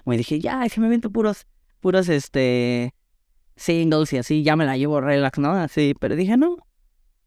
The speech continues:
lo voy a hacer así". ¿Por qué? Porque para mí es justo eso, ¿no? Es como quitarse la piel vieja, ponérsela del dos mil veintitrés, ¿no? La actual,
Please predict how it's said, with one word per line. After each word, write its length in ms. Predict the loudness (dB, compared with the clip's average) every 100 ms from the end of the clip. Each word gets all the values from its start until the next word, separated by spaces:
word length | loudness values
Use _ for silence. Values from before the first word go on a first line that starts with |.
| _
lo 160 | -2 2
voy 140 | 4
a 20 | 2
hacer 180 | 2
así". 220 | 0 0 -4
¿Por 200 | -6 -4
qué? 140 | -4
Porque 260 | -4 -8 -4
para 220 | -2 2
mí 160 | 2
es 400 | 2 -2 -12 -16 _ _ _
justo 380 | -8 -6 0 0
eso, 240 | 0 0
¿no? 180 | 0 0
Es 140 | -2
como 340 | 0 0 0 -4 _ _ _ _ _
quitarse 720 | -8 0 0 2 2 2 2 0
la 120 | -2
piel 260 | 0 0
vieja, 420 | 4 2 2 -2 -4 _ _ _ _ _ _
ponérsela 580 | -2 2 0 0 0 2
del 160 | 2
dos 180 | 0 0
mil 160 | 2 2
veintitrés, 720 | 2 -2 0 2 2 -2 -14 -8
¿no? 280 | -4 -2 0
La 120 | -2
actual, 460 | -4 -2 0 2